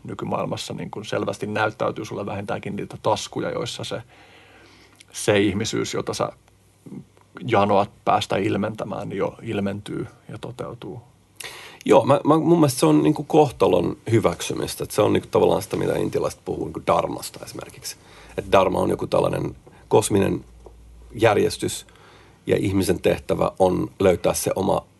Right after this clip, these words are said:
Speaker 2: luontonsa ja polkunsa, miten se, sen oma dharma toteutuu.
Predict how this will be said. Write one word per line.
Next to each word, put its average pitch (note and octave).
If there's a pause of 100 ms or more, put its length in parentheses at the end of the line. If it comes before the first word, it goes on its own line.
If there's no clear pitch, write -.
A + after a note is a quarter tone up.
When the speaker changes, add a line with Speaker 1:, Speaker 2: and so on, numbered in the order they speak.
Speaker 2:
luontonsa F2
ja -
polkunsa, -
miten -
se, - (100)
sen F#2+
oma F2+
dharma E2
toteutuu. -